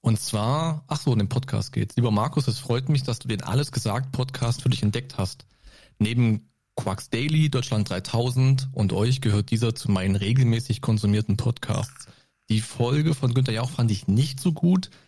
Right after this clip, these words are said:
kann aber folgende Gäste wärmstens empfehlen. Maya Göppel, Paul Auster, Richard Socher,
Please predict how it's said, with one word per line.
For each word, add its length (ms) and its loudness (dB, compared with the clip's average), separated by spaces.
kann 220 2
aber 200 4
folgende 500 2
Gäste 360 0
wärmstens 520 0
empfehlen. 600 -2
Maya 320 2
Göppel, 420 0
Paul 380 0
Auster, 560 -6
Richard 440 0
Socher, 640 -2